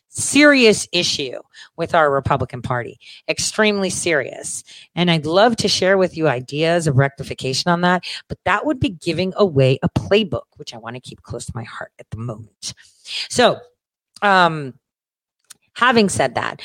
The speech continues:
Joe Manchin said there's no way he's gonna vote for her, right? Um, he's not voting for Raskin. He doesn't want her to be on the Federal Reserve Board. You know, they're really pushing on this, and,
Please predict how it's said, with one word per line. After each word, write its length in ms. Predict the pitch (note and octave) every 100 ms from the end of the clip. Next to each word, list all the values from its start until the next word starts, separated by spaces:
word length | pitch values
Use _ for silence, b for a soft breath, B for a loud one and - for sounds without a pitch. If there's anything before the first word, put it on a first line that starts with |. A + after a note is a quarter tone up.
| B B -
Joe 180 | B3 C#4
Manchin 460 | B3+ G#3 F#3+ F#3+
said 380 | - C3+ A#2 D3 - B B
there's 180 | - F3+
no 140 | F3+ E3
way 160 | D3
he's 180 | D3 C#3+
gonna 200 | C#3+ B2+
vote 240 | C3 B2+
for 120 | - A#2+
her, 380 | - - - -
right? 300 | C3 C#3 - _ B B B
Um, 280 | D#3 C#3 B2+
he's 240 | - E3 D3
not 240 | G3+ G#3+
voting 580 | F#3+ G#3 G3 G3 F#3+ G3 - B B
for 560 | - - G#3 G3 G3+ G3
Raskin. 840 | F#3+ F3+ - - F#3+ F3 F3 F3 b b b
He 140 | - D3+
doesn't 320 | - G#3 A#3 A#3
want 240 | G#3+ G#3
her 60 | G3+
to 80 |
be 160 | F#3+ F#3+
on 80 | F3+
the 40 |
Federal 380 | F3+ F3 F3 F3
Reserve 420 | E3+ E3 D#3+ D3+
Board. 480 | D#3+ D#3 D3 D3 D3 - B B
You 80 | D#3
know, 100 | D3+
they're 120 | D3+
really 280 | D3 F#3 G#3+
pushing 400 | A3+ G#3 - E3+
on 180 | D#3 D3
this, 340 | D3 C#3+ C#3 -
and, 240 | D3+ D3